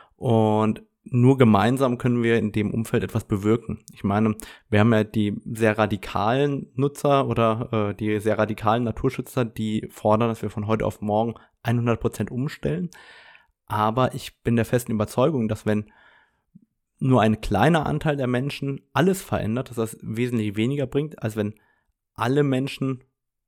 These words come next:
einen Schritt nach dem anderen tun, weil wir so wesentlich mehr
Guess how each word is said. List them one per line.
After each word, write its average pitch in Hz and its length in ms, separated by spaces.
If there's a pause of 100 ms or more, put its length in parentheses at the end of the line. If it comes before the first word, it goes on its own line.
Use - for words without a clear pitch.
(140)
einen 123 320
Schritt - 260
nach 117 120
dem 113 140
anderen 120 300
tun, 123 380 (340)
weil 107 140
wir 110 100
so 117 220
wesentlich 117 360
mehr 123 500